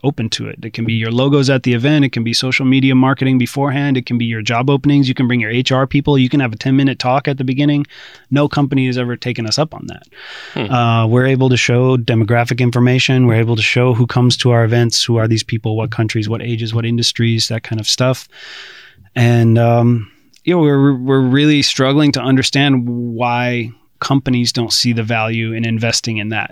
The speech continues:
Speaker 1: And I don't know if it's market specific, you know, being an American, you know, corporate social responsibility is a huge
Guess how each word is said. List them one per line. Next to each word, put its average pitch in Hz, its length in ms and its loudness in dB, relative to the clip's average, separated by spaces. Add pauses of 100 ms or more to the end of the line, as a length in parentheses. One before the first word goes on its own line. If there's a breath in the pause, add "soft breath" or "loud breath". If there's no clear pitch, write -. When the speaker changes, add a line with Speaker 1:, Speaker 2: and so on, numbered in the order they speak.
(140)
Speaker 1:
And 113 400 -4
I 120 100 -2
don't 127 120 2
know 127 80 2
if - 100 -6
it's 120 180 -2
market 120 380 -4
specific, 151 580 -2
you 120 120 -4
know, 127 180 0
being 123 240 0
an 123 60 2
American, 135 560 2
you 127 100 2
know, 117 140 0
corporate 127 340 -4
social 131 320 -2
responsibility 120 680 -2
is 113 100 0
a 110 60 -2
huge 135 680 2